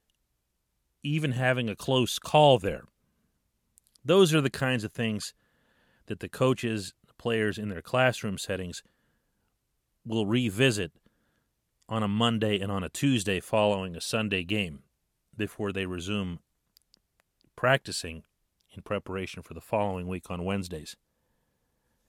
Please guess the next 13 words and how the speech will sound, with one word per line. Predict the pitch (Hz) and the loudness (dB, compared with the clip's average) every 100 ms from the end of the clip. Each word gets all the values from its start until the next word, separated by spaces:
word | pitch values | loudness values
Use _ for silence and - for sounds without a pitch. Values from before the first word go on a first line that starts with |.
| - | -4
And | 135 | 2
here's | 143 240 - | 4 4 4
hoping, | 180 180 135 113 95 _ _ _ _ _ _ _ _ - | 4 4 0 -2 -4 _ _ _ _ _ _ _ _ -12
no, | 196 - | -12 -4
here's | 196 156 90 | 0 0 -2
knowing | 92 147 135 87 76 - _ _ _ | 0 4 4 2 -8 -18 _ _ _
<laughs> | _ - - | _ -20 -10
that | 135 143 - | -2 -2 2
Tomlin | 160 156 143 110 98 _ _ _ - | 4 6 6 2 0 _ _ _ -6
and | 120 | -2
his | 113 | 0
entire | 104 - 127 113 | -2 -2 0 0
staff | - 120 113 104 | -2 0 2 2